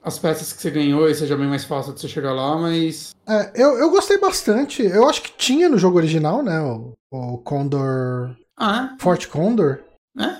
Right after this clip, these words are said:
Speaker 2: Eu acho que tinha. Eu vi, eu ouvi o podcast do, do Saulo e do Six, né? O Trouxe
Speaker 1: Uhum.
Speaker 2: Controle. E pelo que o Saulo tava falando, parece que tem.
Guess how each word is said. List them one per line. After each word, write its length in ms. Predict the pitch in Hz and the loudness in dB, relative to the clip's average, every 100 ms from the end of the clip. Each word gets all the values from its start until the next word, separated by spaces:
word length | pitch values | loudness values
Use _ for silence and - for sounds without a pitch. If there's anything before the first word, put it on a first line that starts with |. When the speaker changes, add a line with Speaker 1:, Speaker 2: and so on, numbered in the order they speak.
| _ | _
Speaker 2:
Eu 140 | 175 196 | 2 4
acho 180 | - - | 2 -4
que 100 | 277 | -10
tinha. 480 | - - 302 262 | -6 -2 0 0
Eu 200 | 196 196 | 4 4
vi, 500 | 202 185 247 269 294 | 4 2 2 4 2
eu 120 | 190 208 | 4 6
ouvi 360 | 233 226 180 | 6 4 4
o 80 | 285 | 2
podcast 560 | 240 202 - 196 190 185 | 0 -4 0 0 2 0
do, 380 | 160 156 151 | 0 2 2
do 200 | 143 147 | 0 -2
Saulo 380 | 147 - 151 147 | -2 -2 0 0
e 40 | 139 | -2
do 100 | 127 | -4
Six, 400 | - 233 - - - | -4 -6 -6 -16 -12
né? 200 | 143 135 | -8 -6
O 120 | 135 | -6
Trouxe 320 | 120 147 156 | -4 0 2
Speaker 1:
Uhum. 120 | 170 220 | 2 0
Speaker 2:
Controle. 460 | - 160 185 226 - _ _ | -2 -4 -4 -6 -12 _ _
E 720 | 160 160 165 170 175 175 185 180 | -2 2 4 4 2 2 0 0
pelo 220 | 190 190 | 2 2
que 120 | 190 | 2
o 440 | 202 202 202 196 180 | 0 2 2 2 0
Saulo 400 | - - 170 165 | -2 0 2 0
tava 220 | 175 165 | 0 0
falando, 360 | - 165 160 175 | 0 -2 0 -2
parece 220 | 202 196 | -4 -6
que 60 | - | -6
tem. 300 | 190 135 | -4 -4